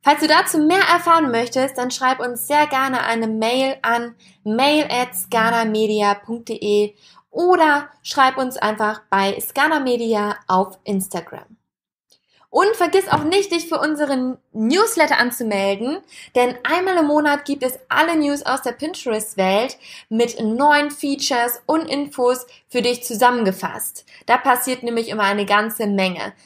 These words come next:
Das heißt, wenn du den abonnierst, dann bist du immer up to date,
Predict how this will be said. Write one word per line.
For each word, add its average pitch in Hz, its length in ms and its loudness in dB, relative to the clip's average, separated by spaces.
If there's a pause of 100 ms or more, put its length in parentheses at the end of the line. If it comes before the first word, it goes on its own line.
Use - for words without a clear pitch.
(100)
Das 202 180 -2
heißt, 285 300 2 (180)
wenn 302 300 4
du 285 80 0
den 302 240 0
abonnierst, 262 680 -2
dann 233 140 -6
bist 285 200 -6
du - 100 -10 (100)
immer 349 220 2
up 320 160 2
to 302 80 -4
date, 240 380 0